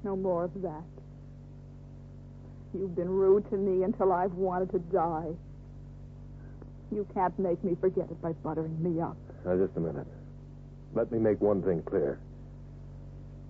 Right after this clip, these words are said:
Speaker 2: I had nothing to do with the fact the engine conked out. Let's get that straight.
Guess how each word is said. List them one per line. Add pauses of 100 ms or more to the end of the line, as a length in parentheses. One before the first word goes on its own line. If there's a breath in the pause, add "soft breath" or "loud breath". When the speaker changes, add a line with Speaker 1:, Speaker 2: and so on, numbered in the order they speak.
Speaker 2:
I
had
nothing
to
do
with
the
fact
the
engine
conked
out. (920)
Let's
get
that (120)
straight.